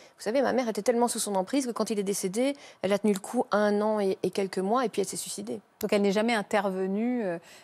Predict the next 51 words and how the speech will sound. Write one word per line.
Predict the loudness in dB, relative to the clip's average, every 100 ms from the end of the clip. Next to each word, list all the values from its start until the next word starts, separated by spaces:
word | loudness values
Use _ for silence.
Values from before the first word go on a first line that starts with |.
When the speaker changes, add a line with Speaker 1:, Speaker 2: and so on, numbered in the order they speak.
| _
Speaker 2:
euh, | -4 -2 -4 -6
Speaker 1:
Du | -6
tout. | -6 -4
Speaker 2:
dans, | -4 -4 -4
elle | -2
a, | -2 -2
pour | -4
prendre | -2 0 2
votre | 0 0
défense, | -2 -2 -2 -2 -2 -4
Speaker 1:
Du | -6
tout. |
Speaker 2:
pour, | -8 -8 -16 -4
et | 2
vous | 4
arrivez | 6 6
à |
vous | 4
faire | 2 4
des | 4 2
amis | 2 0 -2
pendant | -2 -4
toute | -4
cette | -4 -2
période-là ? | 0 0 0 2
Vous | 2
avez | 2
réussi | 2 0 0
à |
avoir | 2 2
un, | 0 -6 -12 -2
un | -2
pied | 2 2
dans | 4
le |
monde | 2 2
extérieur | 0 -2 0 2 4 6 6
de | 4
cette | -2 -4 -4
prison | 0 0 2 0
invisible ? | 0 -2 -2 -4 -4 -8 _ -10
Speaker 1:
J'ai | -2
eu | 0
une |
grande | 2 0 2
chance, | 0 0
c'est | -2
qu'à | 0
l'école, | -2 2 0
personne | 2 -2 2 2 2 0
ne, | 0